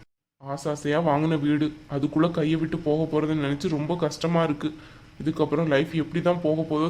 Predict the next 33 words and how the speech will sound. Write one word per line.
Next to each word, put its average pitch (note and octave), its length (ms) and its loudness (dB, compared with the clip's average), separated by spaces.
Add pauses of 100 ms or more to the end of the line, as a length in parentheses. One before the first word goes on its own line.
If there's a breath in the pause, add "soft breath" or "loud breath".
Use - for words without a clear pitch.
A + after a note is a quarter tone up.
தெரியல. D3+ 340 0 (240)
எங்க D#3 180 -2
போய் D#3+ 260 0
இருக்க D3+ 160 -4 (100)
போறோம், D3+ 300 2
என்ன D#3 200 -2 (120)
ஏதுன்ட்டு D#3 400 -2
ஒண்ணுமே E3+ 360 0
புரிய D#3 280 -2
மாட்டேங்குது. D3+ 440 -4
ரொம்ப D#3 300 -4
பிளாங்கா D3 460 2
இருக்கு D3+ 240 -4
மைண்டு. C#3+ 280 -2 (540)
அவசரப்பட்டு D3 680 -4
வீட்டை D#3+ 200 0
விட்டு D#3+ 180 0
வெளியே E3 260 2
வந்துட்டோம்னு D#3+ 520 0
நினைக்கிறேன். D3+ 360 -2 (360 loud breath)
அந்த D3 200 -2
வீட்டிலே D3 300 2
இருந்திருக்கணும், D#3 580 0 (120)
இவ்ளோ C#3+ 200 0 (100)
கஷ்டம் F3 340 -2
வந்திருக்காது. D#3 500 0 (520)
என்னதான் E3 360 -2
அந்த E3+ 160 -2
வீட்ல E3 200 -2 (100)
கஷ்டம் D#3+ 340 0
வந்தாலும் D#3 340 2
இப்படி E3+ 220 -4
உட்கார்ந்து F3+ 340 0